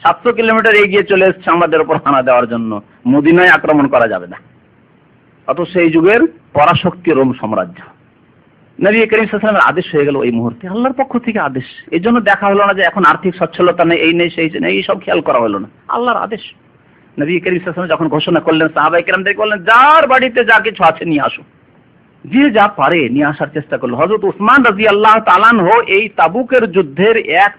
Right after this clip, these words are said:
তৃতীয় অংশের খরচ বহন করেছিলেন, One third খরচ বহন করেছিলেন। তা কতটুকু ছিল আপনাদেরকে শোনাই। হযরত উসমান রাদিয়াল্লাহু তাআলা আনহু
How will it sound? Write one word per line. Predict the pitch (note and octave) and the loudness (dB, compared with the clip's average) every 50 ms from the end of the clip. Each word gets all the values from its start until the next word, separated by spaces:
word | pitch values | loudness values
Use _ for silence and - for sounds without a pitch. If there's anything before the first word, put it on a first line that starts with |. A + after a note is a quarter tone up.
| _ _ | _ _
তৃতীয় | - G3+ G#3+ G3+ - G3+ G#3 G3+ G#3 G3+ G3+ - | -6 -4 -4 -4 -4 -2 0 2 0 0 0 0
অংশের | D#3 D#3+ D#3+ D#3 - - F#3 F#3+ F#3 - _ | 0 2 2 0 0 -2 -4 -4 -4 -4 _
খরচ | - - - D3+ D3 C#3 | -6 -2 0 0 0 0
বহন | A#2 A2 A2+ A2 A#2 | -2 -4 -6 -8 -8
করেছিলেন, | A2+ - A2+ F#2+ - - - - _ _ _ _ - - - - _ _ _ _ _ | -10 -12 -16 -18 -18 -20 -20 -20 _ _ _ _ -20 -20 -20 -20 _ _ _ _ _
One | - A2+ D3 D#3+ C#3+ A#2+ | -4 0 0 2 0 0
third | - B2 G#2+ G2 G2 - - _ _ _ _ _ _ - | -2 -2 -4 -4 -4 -8 -20 _ _ _ _ _ _ -8
খরচ | - C#3 C#3 C3+ A#2 | -4 -2 -2 -2 -4
বহন | A2 A2 A#2 A2+ | -6 -8 -8 -8
করেছিলেন। | G#2+ A2+ G#2+ G2+ G2 - G#2+ G2+ F#2 E2+ - _ _ _ _ _ _ _ _ _ _ _ _ _ _ _ _ _ - | -10 -12 -14 -14 -16 -16 -16 -16 -16 -16 -18 _ _ _ _ _ _ _ _ _ _ _ _ _ _ _ _ _ -2
তা | E3+ F#3 G3 G#3 G3+ - | 2 2 4 2 2 0
কতটুকু | F#3+ G3+ - A#3 A3+ A#3+ A#3 A#3+ | 0 0 0 -2 -4 -4 -6 -6
ছিল | - B3+ A#3+ A3+ | -4 -2 2 2
আপনাদেরকে | G#3 F3+ G3+ G#3 F#3+ G3+ F#3+ E3+ F3 | 2 2 0 -2 -4 -6 -6 -6 -8
শোনাই। | - - - A#2 G2+ F2 F2 - _ _ _ _ _ _ _ _ _ _ _ _ _ _ _ _ _ _ _ _ _ _ _ _ _ - | -10 -10 -10 -12 -12 -12 -16 -18 _ _ _ _ _ _ _ _ _ _ _ _ _ _ _ _ _ _ _ _ _ _ _ _ _ -6
হযরত | D3+ D#3+ F#3 G3 F#3+ | -4 -4 -2 -2 -4
উসমান | F3 - G3 G#3+ A#3 B3 | -4 0 2 4 4 4
রাদিয়াল্লাহু | A3 G#3+ F#3+ G#3 G#3+ G3 G3+ G#3 G3+ G3+ G#3 | 4 2 2 2 2 2 4 4 2 2 2
তাআলা | G#3 F#3 F3 F#3+ G3 G#3+ | 2 2 4 4 4 4
আনহু | A3+ G#3 F#3 F#3+ G#3 A#3+ C#4+ E4+ | 4 2 2 2 2 2 2 0